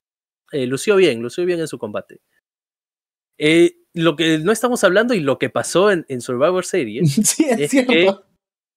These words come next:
Speaker 1: <laughs> no, todo el mundo se ha olvidado de esto, porque todo el mundo está hablando de Phil Brooks, de C M Punk, caray.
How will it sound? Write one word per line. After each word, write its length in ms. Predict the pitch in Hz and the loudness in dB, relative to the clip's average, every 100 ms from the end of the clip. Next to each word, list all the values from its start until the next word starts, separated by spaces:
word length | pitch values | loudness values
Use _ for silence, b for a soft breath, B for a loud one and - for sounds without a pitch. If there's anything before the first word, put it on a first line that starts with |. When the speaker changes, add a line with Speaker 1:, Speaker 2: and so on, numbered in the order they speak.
| _ | _
Speaker 1:
<laughs> 880 | - - - - - _ _ _ _ | -12 -10 -12 -16 -20 _ _ _ _
no, 160 | 156 175 - _ _ | 2 2 0 _ _
todo 260 | 247 262 | 2 6
el 100 | 220 | 6
mundo 300 | 202 233 226 | 6 4 4
se 100 | 196 | 4
ha 20 | 208 | 4
olvidado 320 | 190 190 165 | 6 6 4
de 60 | |
esto, 220 | 135 - 101 | 0 -6 -10
porque 200 | 110 123 | -8 -2
todo 320 | 175 202 196 | 2 4 4
el 80 | 175 | 2
mundo 200 | 185 170 | 0 -2
está 120 | 160 | -2
hablando 300 | 156 147 143 | -2 -2 -2
de 80 | 127 | -6
Phil 180 | 147 135 | -8 -4
Brooks, 400 | 165 175 - - _ _ _ _ _ | -4 -4 -10 -20 _ _ _ _ _
de 120 | 113 | -8
C 200 | 98 175 | -4 -2
M 100 | 147 | -2
Punk, 240 | 147 160 - | 0 -2 -2
caray. 340 | 117 131 156 | -12 -10 -12